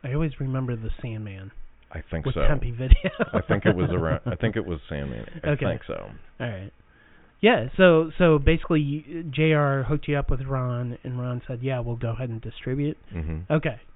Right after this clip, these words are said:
Speaker 1: cool.
Speaker 2: Yep.
Speaker 1: Um, so then your next film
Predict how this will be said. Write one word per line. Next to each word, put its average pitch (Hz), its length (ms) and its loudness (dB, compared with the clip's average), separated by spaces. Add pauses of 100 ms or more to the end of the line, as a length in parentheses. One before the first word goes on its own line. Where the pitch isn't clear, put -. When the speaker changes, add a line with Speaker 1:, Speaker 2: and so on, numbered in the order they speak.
Speaker 1:
cool. 160 240 0
Speaker 2:
Yep. - 500 -8
Speaker 1:
Um, 139 460 6 (260)
so 190 200 12
then 190 500 6
your 170 140 4
next 180 320 4
film 151 300 0